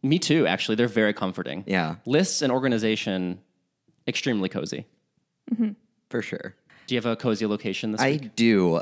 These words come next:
Speaker 2: Um, the Burbank Bob Hope Airport.
Speaker 3: Oh.
Speaker 2: <laughs> I find especially cozy. I love airports.
Speaker 3: Me too.
Speaker 2: They give me a sense of purpose.
Speaker 1: Mm-hmm.
Speaker 2: It's nice to be in a place where everybody else, like, by design, have a sense of purpose. 'Cause if you're,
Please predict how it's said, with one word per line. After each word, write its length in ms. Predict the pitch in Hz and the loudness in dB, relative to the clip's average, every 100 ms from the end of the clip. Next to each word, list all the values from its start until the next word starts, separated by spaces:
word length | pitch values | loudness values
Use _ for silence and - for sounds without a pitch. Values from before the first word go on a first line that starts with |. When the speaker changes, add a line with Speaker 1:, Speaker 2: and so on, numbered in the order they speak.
| - | -2
Speaker 2:
Um, 400 | 92 95 90 87 - | 0 2 2 0 0
the 180 | 107 107 | 0 2
Burbank 540 | 135 165 165 147 - | 2 2 2 2 0
Bob 280 | 104 101 95 | 2 4 2
Hope 320 | - 95 87 - | 2 2 2 0
Airport. 640 | 90 95 - 151 175 - - | 2 2 2 0 0 -4 -2
Speaker 3:
Oh. 500 | 247 254 415 196 190 175 - | 4 6 6 6 4 2 -2
Speaker 2:
<laughs> 120 | - | 0
I 120 | 120 | 2
find 380 | - 117 107 101 | 2 2 2 0
especially 460 | 107 107 101 107 98 | 0 0 0 0 0
cozy. 460 | 104 95 98 104 | 2 2 2 0
I 140 | - - | -2 0
love 320 | 147 101 101 | 4 4 4
airports. 800 | - 85 85 107 101 - - - | 0 -2 -2 0 -2 -2 -4 2
Speaker 3:
Me 160 | 233 311 | 2 0
too. 220 | - 170 | -4 -2
Speaker 2:
They 100 | 233 | 0
give 160 | 156 | 0
me 140 | 185 180 | 2 0
a 40 | |
sense 280 | - 131 110 | 0 -2 -4
of 160 | 92 - | -8 -6
purpose. 720 | - 104 110 104 - 131 123 | -2 0 0 0 0 0 0
Speaker 1:
Mm-hmm. 280 | 104 98 104 | 0 -2 -4
Speaker 2:
It's 160 | 113 - | -6 -2
nice 220 | 127 - | -2 -2
to 80 | 127 | 0
be 80 | 120 | 0
in 80 | |
a 40 | 101 | 0
place 280 | - 107 101 | -2 -2 -2
where 100 | - | -2
everybody 440 | 104 110 107 95 - | 0 0 0 -2 0
else, 540 | 95 107 - - - _ - | 0 0 -2 -2 -6 _ -8
like, 220 | 95 - | -8 -4
by 340 | 101 95 95 98 _ _ _ | -2 -2 -4 -8 _ _ _
design, 720 | - 87 80 156 87 98 120 123 - | -6 -4 -4 -4 -2 -2 -4 -6 -4
have 100 | 123 | -2
a 60 | |
sense 260 | - 131 131 | -2 -4 -6
of 120 | 123 | -4
purpose. 440 | 135 127 147 151 | -4 -2 -2 -2
'Cause 160 | - 107 | -2 -2
if 120 | 104 | -2
you're, 180 | 110 | -2